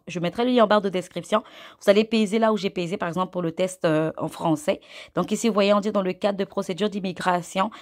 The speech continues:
et de demande de citoyenneté, le gouvernement fédéral du Canada reconnaît depuis deux mille deux le T E F Canada pour attester de ses com-, connaissances linguistiques en français. Quelles sont les épreuves ? » Donc, dans le cadre d'une im-, d'une demande d'immigration vers le Canada,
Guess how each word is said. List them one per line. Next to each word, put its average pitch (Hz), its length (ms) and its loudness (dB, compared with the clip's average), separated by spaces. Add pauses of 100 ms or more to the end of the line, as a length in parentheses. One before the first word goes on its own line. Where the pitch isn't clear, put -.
(240)
et 196 120 2
de 208 80 4
demande 196 320 2
de 196 80 0
citoyenneté, 185 640 -2
le 190 100 -2
gouvernement 175 380 0
fédéral 175 400 -2
du 170 120 -10
Canada 170 360 0
reconnaît 180 420 -2
depuis 170 220 -8
deux 175 140 0
mille 180 240 -4
deux 214 160 4 (340)
le 196 200 0
T - 440 -2
E 202 200 0
F 202 240 2
Canada 175 420 0
pour 175 340 -10
attester 214 640 -2 (400)
de 180 160 0
ses 190 240 -4 (140)
com-, 226 280 2
connaissances 202 520 0
linguistiques 180 520 -6
en 185 80 -4
français. 170 460 -8 (320)
Quelles 196 120 2
sont 247 120 2
les 202 220 0
épreuves ? » 175 340 -4
Donc, 170 160 -2
dans 175 80 0
le 170 100 -2
cadre 220 460 2
d'une 175 300 -6
im-, 185 180 -6
d'une 180 260 -10
demande 190 340 2
d'immigration 175 540 -2
vers 170 160 0
le 160 100 -4
Canada, 165 440 0